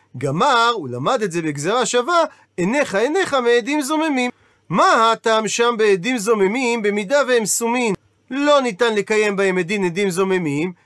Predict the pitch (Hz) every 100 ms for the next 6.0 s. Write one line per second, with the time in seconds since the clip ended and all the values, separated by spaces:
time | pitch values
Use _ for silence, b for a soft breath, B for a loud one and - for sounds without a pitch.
0 | b - 214 208 180 233 240 196 135 123
1 | 185 196 160 240 240 190 _ _ - 127
2 | 135 180 180 131 - 208 220 190 320 370
3 | - 269 277 _ _ _ _ - - 214
4 | 247 240 175 220 170 127 226 277 302 370
5 | 262 - 269 - 330 311 285 262 262